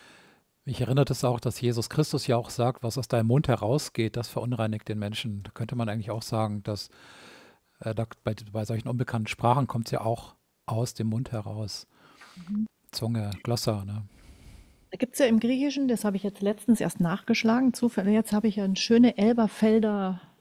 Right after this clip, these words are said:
Speaker 2: ähm, Sch-, Bibel hier mit Konkordanz und allem Möglichen,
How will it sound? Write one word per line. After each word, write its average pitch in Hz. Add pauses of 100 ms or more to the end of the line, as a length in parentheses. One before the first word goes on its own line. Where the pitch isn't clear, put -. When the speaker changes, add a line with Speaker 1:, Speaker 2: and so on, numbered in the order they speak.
Speaker 2:
ähm, 202
Sch-, - (280)
Bibel 226 (360)
hier 233
mit 208 (240)
Konkordanz 208
und 226
allem 214
Möglichen, 240